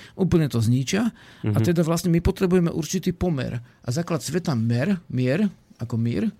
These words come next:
Speaker 1: je
Speaker 2: Mhm.
Speaker 1: pomer, hej, pomer a všeho mier,
Speaker 2: Rovnováha.
Speaker 1: vesmír, mier, to súvisí.
Speaker 2: Mhm.
Speaker 1: Takže vlastne tí, ktorí sú vonku, tí sú naďalej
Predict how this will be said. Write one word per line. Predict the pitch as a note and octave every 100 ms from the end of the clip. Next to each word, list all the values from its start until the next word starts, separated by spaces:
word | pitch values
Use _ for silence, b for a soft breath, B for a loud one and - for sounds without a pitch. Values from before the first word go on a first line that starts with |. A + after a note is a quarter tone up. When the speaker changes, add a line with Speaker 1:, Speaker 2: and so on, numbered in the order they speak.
| b b b
Speaker 1:
je | C3+
Speaker 2:
Mhm. | -
Speaker 1:
pomer, | G3 C#3 A2 A2+ - _ -
hej, | C3 D3 _
pomer | D3+ E3 F#3+ G3
a |
všeho | B2 - D3 C#3
mier, | C#3
Speaker 2:
Rovnováha. | E3 B2+ A#2 A2
Speaker 1:
vesmír, | F3 G#3+ E3+ B B C3
mier, | F3 G3+ E3+ -
to | C#3+
súvisí. | F3+ F3 B2 - - _ B B
Speaker 2:
Mhm. | A2 G2
Speaker 1:
Takže | D3 D3+
vlastne | D3+ D#3 E3+ D#3+ - - - -
tí, | -
ktorí | F3 G3 F#3+
sú | - C3+
vonku, | D#3 F3+ G#3 F#3+ - b b b -
tí | D#3+
sú | E3+
naďalej | F3 G#3 F#3+ C3+ C3+ -